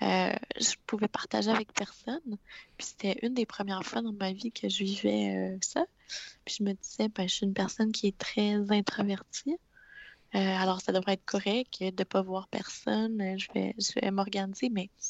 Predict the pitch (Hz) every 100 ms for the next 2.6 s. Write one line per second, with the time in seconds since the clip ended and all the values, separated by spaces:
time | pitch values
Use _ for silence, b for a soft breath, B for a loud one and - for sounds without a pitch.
0 | B B B B - - 220 - 190 -
1 | - 220 233 - 208 202 202 202 - 202
2 | 208 208 208 214 208 226